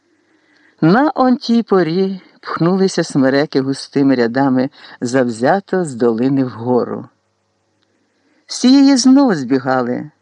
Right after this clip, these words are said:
розіпнувши рамена з розмахом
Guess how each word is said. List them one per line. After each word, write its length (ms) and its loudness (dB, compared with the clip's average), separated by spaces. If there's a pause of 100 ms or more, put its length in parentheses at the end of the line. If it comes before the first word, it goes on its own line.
(680)
розіпнувши 880 0
рамена 760 -2 (600)
з 120 -2
розмахом 720 0